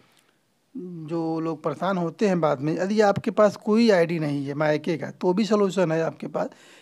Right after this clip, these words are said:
कि आपको तब प्रधान से जाके आपको पैड पे लिखवाना पड़ेगा, "मैं यहाँ की हूँ, निम-, पूरा निवासी", या जिला पंचायत सदस्य हैं उनसे, जो भी ऑथेंटिक है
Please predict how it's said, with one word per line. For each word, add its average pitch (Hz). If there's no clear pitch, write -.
कि 185
आपको 190
तब 185
प्रधान 175
से 180
जाके 175
आपको 175
पैड 170
पे 180
लिखवाना 156
पड़ेगा, 185
"मैं 170
यहाँ 160
की 165
हूँ, 175
निम-, 165
पूरा 165
निवासी", 156
या 170
जिला 170
पंचायत 160
सदस्य 160
हैं 156
उनसे, 151
जो 240
भी 240
ऑथेंटिक 185
है 240